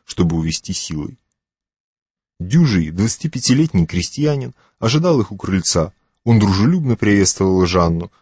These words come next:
как будто знал ее уже давно. «Здравствуйте, сударыня, как поживаете? Мать велела мне прийти и помочь вам при переезде. Мне нужно знать,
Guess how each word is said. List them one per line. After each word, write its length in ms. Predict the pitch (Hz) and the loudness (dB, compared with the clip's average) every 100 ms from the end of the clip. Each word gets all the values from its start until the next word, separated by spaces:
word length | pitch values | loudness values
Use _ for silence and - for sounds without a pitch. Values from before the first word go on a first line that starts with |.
| - | -2
как 180 | 92 | 0
будто 320 | 90 98 - 90 | 0 -2 -2 -2
знал 320 | 107 160 113 | 0 0 0
ее 140 | 95 | 0
уже 180 | 90 87 | 2 2
давно. 460 | 87 85 87 82 - _ _ - | 2 2 0 -4 -8 _ _ -12
«Здравствуйте, 640 | 76 85 131 165 95 80 | -6 0 0 0 -4 -6
сударыня, 640 | 87 90 90 85 78 78 80 | -6 -4 0 2 2 -2 -2
как 220 | 170 - | -4 -2
поживаете? 760 | 139 120 104 110 123 - - - _ - | 0 2 4 4 0 -4 -14 -18 _ 0
Мать 260 | 85 82 | 0 2
велела 300 | 90 92 92 | 2 4 4
мне 160 | 92 92 | 4 2
прийти 380 | - 107 - 156 | 0 -4 -4 -4
и 60 | |
помочь 400 | 113 85 101 120 | -2 0 0 -2
вам 160 | 117 110 | -4 -4
при 140 | 110 | -4
переезде. 640 | 110 113 127 160 123 82 - _ _ _ - | -2 -4 -4 -8 -10 -10 -16 _ _ _ -2
Мне 160 | 113 | 2
нужно 300 | 180 160 156 | 4 4 2
знать, 400 | 156 190 165 - | 2 2 0 -4